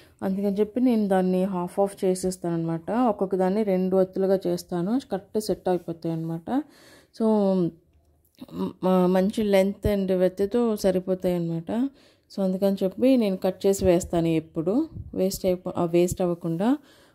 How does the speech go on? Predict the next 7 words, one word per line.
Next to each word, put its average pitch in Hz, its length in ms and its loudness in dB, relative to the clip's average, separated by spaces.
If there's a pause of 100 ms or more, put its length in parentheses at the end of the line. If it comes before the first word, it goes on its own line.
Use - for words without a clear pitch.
(100)
అలాగే 202 600 4 (240)
ఆవు 190 240 2
నెయ్యిని 196 300 0
ఫుల్గా 190 400 2
పోసేసాను 180 720 0 (440)
కు-, 180 420 -2 (680)
కుందుల్లో. 196 480 4